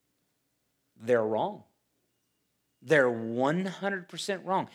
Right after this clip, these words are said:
And you and I should not get red in the face about that. We should say, "Can we get a cup of coffee together?" 'Cause I,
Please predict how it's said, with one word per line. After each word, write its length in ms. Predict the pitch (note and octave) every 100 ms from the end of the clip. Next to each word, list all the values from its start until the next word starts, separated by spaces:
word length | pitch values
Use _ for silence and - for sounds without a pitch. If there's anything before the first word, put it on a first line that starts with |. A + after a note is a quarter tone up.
| - - -
And 220 | F3 D#3
you 280 | D#3+ A3+ B3+
and 100 | G#3+
I 200 | G#3 A#3
should 260 | - G#3
not 280 | F#3+ F3 E3
get 180 | E3+ D#3
red 300 | C3+ D#3 G#3+
in 120 | A#3
the 80 | A3+
face 440 | A3 A3 A#3+ - -
about 420 | G3+ G3 A3+ F#3
that. 260 | G3+ B3 A#3+ - _
We 220 | C#3 F#3
should 280 | F3+ D#3+ A#2+
say, 300 | - D#3+ C#3
"Can 260 | - C3
we 100 | B2
get 180 | F#3+ G#3+
a 40 | F#3
cup 200 | G3 F3+
of 100 | -
coffee 320 | D3+ - G3
together?" 320 | F#3 G3 A#3 _ _ _ _ _ _ _ _ _ _ _ _ _
'Cause 200 | - D#3+
I, 180 | - -